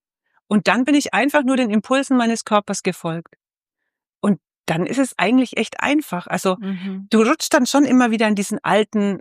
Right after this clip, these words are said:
Speaker 1: oder in diese alten Schemen rein, ne? Das ist, äh, nicht von heute auf morgen, dass ich sag, okay, da kommt ja immer dieses Unterbewusstsein, ne, das dann
Speaker 2: Mhm.
Speaker 1: immer quatscht. Und da hab ich eben zum Beginn von meiner Reise,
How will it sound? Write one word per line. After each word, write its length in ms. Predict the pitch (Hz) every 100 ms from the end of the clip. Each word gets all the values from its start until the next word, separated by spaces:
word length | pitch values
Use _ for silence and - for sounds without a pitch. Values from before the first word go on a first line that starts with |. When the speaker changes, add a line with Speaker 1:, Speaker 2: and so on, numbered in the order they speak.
| -
Speaker 1:
oder 140 | 190
in 60 | 185
diese 240 | 180 -
alten 280 | - 202 214
Schemen 460 | 208 - 208 220 175
rein, 320 | 156 151 151
ne? 260 | 156 160 202 _ _ _ _ _ -
Das 140 | 180
ist, 180 | 180 -
äh, 140 | - -
nicht 300 | 185 202 -
von 180 | 339 277
heute 180 | 277
auf 100 | 269
morgen, 260 | 226 220 233
dass 100 | 196
ich 100 | 190
sag, 200 | - 160
okay, 220 | - 226
da 100 | 175
kommt 220 | 165 202 190
ja 60 |
immer 160 | 165 170
dieses 240 | 160 160
Unterbewusstsein, 720 | - 196 220 208 220 - 240
ne, 140 | 214 233
das 120 | 220
dann 140 | 180 170
Speaker 2:
Mhm. 40 |
Speaker 1:
immer 140 | 175 170 - -
quatscht. 420 | 156 170 - - _ - - - - _ _ -
Und 140 | 196
da 80 | 190
hab 100 | 208
ich 160 | 262
eben 200 | 208 226
zum 180 | 208 214
Beginn 520 | 196 160 220 269 359 381
von 260 | - 277
meiner 300 | 285 226 214
Reise, 400 | 202 196 240 262